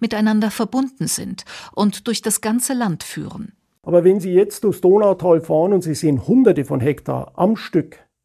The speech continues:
Speaker 2: Mais oder Zuckerrüben, das kann es dann nicht mehr geben, weil da kann nichts wandern, da ist kein funktioneller Biotopverbund da und der muss dann dort installiert werden.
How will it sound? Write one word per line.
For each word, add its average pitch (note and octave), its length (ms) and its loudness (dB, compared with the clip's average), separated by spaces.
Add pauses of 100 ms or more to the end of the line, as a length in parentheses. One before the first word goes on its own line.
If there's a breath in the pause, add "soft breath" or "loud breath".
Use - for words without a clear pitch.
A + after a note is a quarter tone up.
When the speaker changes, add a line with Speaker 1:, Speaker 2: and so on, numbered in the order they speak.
(340)
Speaker 2:
Mais C#3+ 480 -2
oder D#3+ 240 0
Zuckerrüben, D3+ 680 0 (320 loud breath)
das F#3+ 220 0
kann F#3+ 180 -2
es A3 140 0
dann E3+ 180 0
nicht E3 220 -4
mehr D3+ 120 2
geben, E3+ 300 0
weil E3+ 300 4 (340 loud breath)
da D3+ 140 0
kann F#3+ 320 0
nichts F3+ 320 -4
wandern, G#3 400 2
da F3 40 2
ist E3 200 -2
kein D#3+ 180 0
funktioneller D#3+ 640 0
Biotopverbund D#3+ 1080 0
da C#3+ 60 0
und G3 420 2
der F3 180 4
muss F#3+ 320 2
dann F#3+ 280 2
dort E3+ 240 0
installiert F3 760 0
werden. B2+ 380 -6